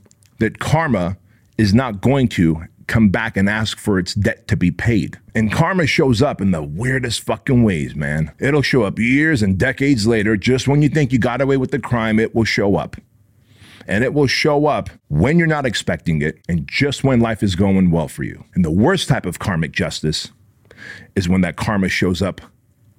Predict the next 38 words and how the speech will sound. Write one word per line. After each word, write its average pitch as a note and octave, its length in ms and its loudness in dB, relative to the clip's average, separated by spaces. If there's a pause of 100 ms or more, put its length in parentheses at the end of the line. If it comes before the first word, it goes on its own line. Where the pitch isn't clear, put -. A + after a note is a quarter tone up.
(100)
to - 80 -8
the F2+ 120 2
next G2+ 340 2
generation, E2+ 680 -2 (500)
to - 120 -8
your F#2 240 0
kids - 540 -4 (500)
and E2 240 0
their F#2 200 0
kids. - 460 -6 (840)
I E2 80 -6
don't G2+ 160 -2
wish G#2+ 220 0
that G2 140 0
upon F#2 300 0
anyone, C#2 380 -2
man. C2+ 240 -6 (600)
I F2+ 100 -4
don't G2 180 0
wish G2+ 180 0
that F2+ 140 -2
upon F2 280 -2
anyone. A1+ 420 -4 (440)
Now, G#2 180 0
I D#3+ 120 0
know D3+ 260 4
I've A#2+ 160 -2
accumulated A2+ 640 2
karmic G#2+ 400 -2
debt A#2 200 -2
in F#2 60 -2
my D2+ 180 -4
life, C#2+ 360 -10 (640)
early C3 340 2
on G#2 200 0
in F2+ 60 -2
my E2 160 -4
life. B1 360 -10